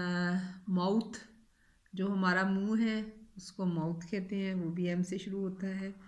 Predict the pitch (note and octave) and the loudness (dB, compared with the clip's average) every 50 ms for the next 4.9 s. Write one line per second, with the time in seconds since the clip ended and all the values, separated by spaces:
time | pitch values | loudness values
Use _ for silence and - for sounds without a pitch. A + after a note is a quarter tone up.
0 | - - - - - _ _ - F#3 F3+ F3+ F#3 F#3+ G3+ G#3+ A3 A3+ A3+ A3+ - | -20 -20 -20 -20 -20 _ _ -2 2 2 4 4 2 2 2 0 0 -2 -4 -6
1 | - - - - - F3+ F#3 F#3 F#3 F3+ F#3 F3+ F3+ F#3 F#3 G3 G#3 A3 A3 G#3+ | -12 -20 -20 -10 -4 -2 0 2 2 2 0 0 0 0 0 -2 -2 -2 -4 -6
2 | G#3 F#3+ F3+ F#3 F#3+ F3+ F3 F3+ F3+ F3+ F#3 G3 G#3 A#3+ B3+ - - - - - | -6 -8 -8 -4 -2 0 0 2 2 2 2 0 0 -2 -4 -6 -12 -20 -20 -20
3 | - - - - - - _ _ - F3 E3+ E3+ E3+ E3+ F3 F3+ F#3 F#3+ G3+ G#3+ | -20 -20 -20 -20 -20 -20 _ _ -8 -6 -4 -2 -2 0 0 0 -2 -2 -4 -6
4 | - - - - - _ - C#3+ E3 F3+ F3+ E3 D3+ D#3+ - - - - | -8 -12 -16 -20 -20 _ -8 -6 -4 -2 -2 -2 -2 -4 -8 -12 -16 -16